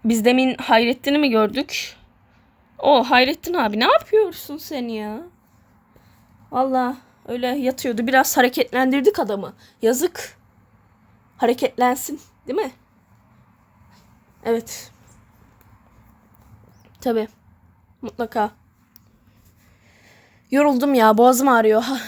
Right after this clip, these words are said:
mevsim değişikliğinden midir nedir? Gene hasta oldum ben. <gasps> Burnum sürekli tıkalı. Boğazım ağrıyor. Balgam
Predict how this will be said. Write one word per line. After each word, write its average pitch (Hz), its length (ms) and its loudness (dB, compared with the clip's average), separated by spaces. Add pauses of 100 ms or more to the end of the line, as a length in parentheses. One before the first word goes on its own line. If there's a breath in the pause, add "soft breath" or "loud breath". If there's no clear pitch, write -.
(220 loud breath)
mevsim 262 500 -2
değişikliğinden 247 800 2
midir 214 200 -4
nedir? 220 500 0
Gene 226 180 0
hasta 214 320 0
oldum 196 300 -2
ben. 208 220 -6 (640 loud breath)
<gasps> 831 580 6 (100)
Burnum 254 480 -12
sürekli 262 360 -10
tıkalı. 202 460 -8
Boğazım 233 440 0
ağrıyor. 185 540 -2
Balgam 214 600 0